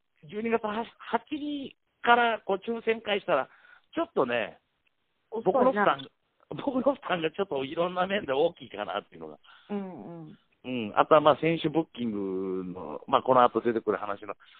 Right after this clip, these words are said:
Speaker 1: 選手ブッキングにしても、やっぱり八以降からなるとなかなか厳しくなってくるから。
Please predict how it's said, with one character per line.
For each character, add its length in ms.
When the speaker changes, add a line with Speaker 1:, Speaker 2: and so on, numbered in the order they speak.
Speaker 1:
選 160
手 100
ブ 120
ッ 120
キ 120
ン 100
グ 100
に 120
し 80
て 80
も、 120
や 60
っ 20
ぱ 300
り 80
八 220
以 120
降 220
か 140
ら 80
な 140
る 80
と 100
な 100
か 120
な 60
か 100
厳 140
し 80
く 80
な 80
っ 40
て 80
く 120
る 80
か 100
ら。 300